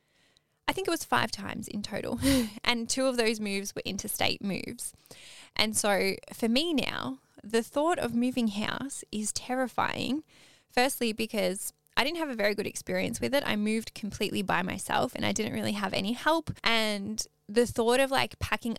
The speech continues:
up things and, like, reorganizing it and moving into something literally makes me wanna, like, have an anxiety attack, <laughs> right? And I know that that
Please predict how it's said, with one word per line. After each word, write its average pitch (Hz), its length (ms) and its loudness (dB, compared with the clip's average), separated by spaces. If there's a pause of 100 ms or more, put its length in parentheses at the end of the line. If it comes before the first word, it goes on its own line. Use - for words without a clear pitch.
up - 180 -2
things 196 540 -4
and, 208 120 2
like, 190 220 -4
reorganizing 202 800 0
it 202 100 -2
and 196 140 2
moving 196 240 2
into 196 220 -4
something 190 340 -2 (120)
literally 269 600 0
makes 208 260 0
me 208 120 0
wanna, 196 200 0
like, 180 200 -2
have 185 200 -2
an 185 100 0
anxiety - 500 0
attack, - 360 -6
<laughs> - 40 -6
right? 269 440 4 (520)
And 247 180 4
I 311 120 6
know 254 220 6
that 226 140 0
that - 160 2